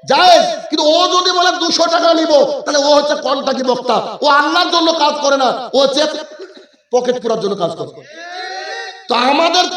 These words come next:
টার্গেট, আমাদের মিশন, আমার মিশন খাস করে যে একজন মানুষ যখন টাকা ছাড়া কথা বলবে, ও কিন্তু একবার ফ্রি হয়ে কথা বলবে, ওর টেনশন থাকবে না,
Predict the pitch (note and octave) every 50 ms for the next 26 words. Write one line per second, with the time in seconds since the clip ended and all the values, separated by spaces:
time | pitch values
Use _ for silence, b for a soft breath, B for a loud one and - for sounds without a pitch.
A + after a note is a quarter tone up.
0 | - - A3+ C4 D#4 D#4+ D#4 F#4 F4 - D4 D4+ D4+ D#4+ D#4 D#4+ C#4+ C4+ B3 C#4
1 | D4+ - - C#4+ C#4 C4+ B3+ C#4 C#4 E4 E4 D4+ D4+ - - C#4 C#4 C#4 - A#3+
2 | A#3+ A#3 - G#3 A3+ C4+ E4+ F#4+ - - F4+ - - - - - B3 B3+ C4 A3
3 | C4 D#4 D#4 C#4+ C4 B3+ C4 C#4 D4+ C#4 C4+ C#4+ D4 D4 D4 D4 C#4+ C4 B3+ B3+
4 | C4 C#4 C#4 C#4 - C#4 A3+ B3+ C#4 C#4 - B3+ - B3 B3+ B3 B3 B3 A3+ A#3
5 | G#3 - F3 - - - C4 - C4 C4+ C4 C#4 C4+ - D4 C#4 - - - C4+
6 | D4+ C4 C#4+ C#4+ D4 C#4 C4 - B3 A#3+ A#3 A3+ A3+ A3 A3+ A3+ A#3+ B3 B3 A#3+
7 | - A#3 - D#3+ G3 G3 F3+ F3+ D#3+ D3 - - D3